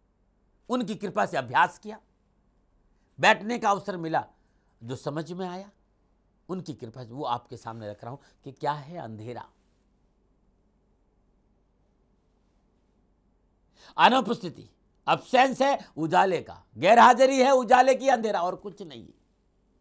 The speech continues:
कोई शक्ति नहीं है। प्रकाश एक शक्ति है, जहां उजाला होता है वहां अंधकार कभी नहीं रहता है। जहां प्रेम होता है वहां नफरत नहीं होती भाई, जहां ज्ञान होता है वहां अज्ञान नहीं होता है।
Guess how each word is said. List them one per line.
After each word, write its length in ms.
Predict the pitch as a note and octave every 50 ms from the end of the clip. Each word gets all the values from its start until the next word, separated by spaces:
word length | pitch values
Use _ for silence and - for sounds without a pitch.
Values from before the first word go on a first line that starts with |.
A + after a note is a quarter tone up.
| _ _ _ _ _ _ _
कोई 80 | C#3 C#3
शक्ति 360 | - - D#3+ - _ - G3+
नहीं 200 | F#3 D#3 E3 F3
है। 120 | D#3+ C3 _ _ _ _ _ _ _ _ _ _ _ _ _ _ - - - _
प्रकाश 380 | - G#3+ - G#3+ B3 D4 C#4 -
एक 160 | C#4 C4+ C4
शक्ति 360 | - B3+ B3 - - A#3+ A#3
है, 140 | F#3+ D#3+ C3 G2 - _ _ _ _ _
जहां 260 | G2 G#2+ D3 D3+ D3 C3+
उजाला 440 | C#3 C3+ A#2+ D3+ D#3 F3 F#3+ F#3 E3+
होता 200 | D#3 D#3 - F3+
है 140 | G3 G3 G3 - _ _ _
वहां 200 | A2+ B2+ B2 A#2+
अंधकार 380 | B2 A#2+ C3+ - C#3 D3 D3+ C#3
कभी 320 | - B2 A#2 G#2+ A2+ B2
नहीं 160 | A2+ A2 G#2+
रहता 260 | - - - _ _
है। 100 | - - - - _ _ _ _ _ _ _ _ _ _ _ _ _ _ _ _ _ _ _ _ _ _ _ _ _ _ _ _ - _ -
जहां 160 | - G3+ A3
प्रेम 360 | A3 - A3 B3 C#4 D4 C#4+ C#4 B3+ - - _
होता 280 | D#3+ F#3 G#3+ G#3 B3+ B3+
है 60 | C4+
वहां 140 | C4+ C4 A#3+
नफरत 400 | A3+ A#3 A#3 - C#4 C#4+ - C4+
नहीं 180 | C4 C#4 C#4 C4
होती 300 | B3+ B3 B3 - A#3+ A3
भाई, 340 | F3 D3+ G#3 A#3+ A3+ D#3+ A2+ - _ _ _ _
जहां 240 | B2+ D3+ D#3 C#3 A2+
ज्ञान 240 | A2 D#3 F#3 A3+ A#3
होता 280 | F#3+ D#3+ - - G#3+ G3+
है 60 | G#3+
वहां 200 | A3 A3 E3 D#3+
अज्ञान 380 | D3 C3 E3 G3 G#3+ A3 G#3
नहीं 200 | E3+ D3+ E3 G#3
होता 320 | A3 G#3 G3 F3+ - F#3+ F3
है। 280 | E3 C#3 A#2+ G2+ -